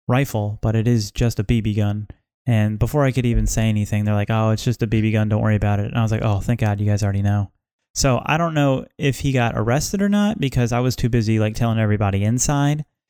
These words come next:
So I had come out, like, five minutes later, and I guess they were wrapping up, either giving him a massive fine or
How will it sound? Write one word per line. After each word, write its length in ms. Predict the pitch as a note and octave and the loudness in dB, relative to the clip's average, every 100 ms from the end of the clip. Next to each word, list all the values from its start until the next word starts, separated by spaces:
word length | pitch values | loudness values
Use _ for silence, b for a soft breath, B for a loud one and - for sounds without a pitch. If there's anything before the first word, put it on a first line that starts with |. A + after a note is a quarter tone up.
| _ - | _ -10
So 120 | - A2 | -2 0
I 60 | |
had 200 | A2 A#2+ - | 2 0 0
come 160 | A#2+ | -2
out, 180 | A2+ A2 | 0 -2
like, 140 | A2 G#2 | -4 -4
five 540 | A2+ G#2+ G#2+ G#2+ G#2 | -2 -2 0 -2 -2
minutes 280 | A2 G#2 G#2 | -2 -2 -2
later, 440 | G#2+ G2+ G2+ G#2 G#2 _ _ - _ _ _ _ _ - | -2 0 0 -2 -4 _ _ -20 _ _ _ _ _ 0
and 300 | G#2 G2 G#2 | 2 2 2
I 80 | A2 | 0
guess 180 | A2 | 0
they 100 | A#2 G#2+ | 2 2
were 100 | G#2 | 2
wrapping 380 | G#2+ G#2+ A2 | 2 2 0
up, 180 | G#2+ A2 | 0 0
either 240 | B2 G#2+ G#2 | 0 0 2
giving 260 | A2+ A2 | 0 2
him 160 | G#2+ G#2 | 0 2
a 100 | G2+ | 0
massive 600 | G2+ G#2+ A2 A2 G2+ G2 | 2 2 2 0 -2 -2
fine 500 | - G#2+ G#2+ G#2 G2+ | -2 0 0 0 0
or 560 | A2 G2 G2 G2 E2+ | 0 2 2 0 -2